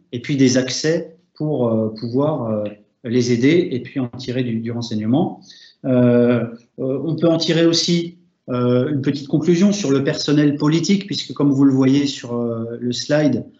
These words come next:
euh, le maréchal Haftar, en bas à droite, était le même, euh, colonel prisonnier à Wadi Doum, en bas à gauche. Euh, le, le président Déby, euh, qui n'est plus, euh,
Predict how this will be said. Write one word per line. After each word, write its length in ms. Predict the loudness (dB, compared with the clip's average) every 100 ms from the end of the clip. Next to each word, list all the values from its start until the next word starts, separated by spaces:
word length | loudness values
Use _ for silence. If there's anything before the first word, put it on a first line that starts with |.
| _ _ _
euh, 640 | -8 -4 -2 -2 -4 -8 -14 -6
le 80 | 2
maréchal 420 | 4 4 2 4
Haftar, 500 | 2 2 0 0 -4
en 100 | -4
bas 160 | 0 0
à 60 | 0
droite, 420 | -2 -4 -8 _ _ _ -12
était 240 | -4 0
le 100 | 2
même, 240 | 2 2 2
euh, 160 | 0
colonel 520 | -4 -2 -2 0 -2 -4
prisonnier 480 | -6 -2 0 2
à 60 | 2
Wadi 240 | 0 0
Doum, 280 | 0 0 -2 -8
en 120 | -10 -6
bas 140 | -2
à 80 | 2
gauche. 540 | 4 2 -4 -14 -20 _ _ _ -12
Euh, 200 | -8 -2
le, 220 | 0 0
le 160 | -4 -4
président 400 | -2 0 2 2
Déby, 460 | 2 2 -2 -8 _ _ _ -10
euh, 1080 | -6 -2 0 -2 -2 -2 -4 -4 -6 -6 -10 -16 _ -20 -20 _
qui 140 | -2 2
n'est 140 | 2
plus, 320 | 2 2 4
euh, 440 | 4 4 2 -4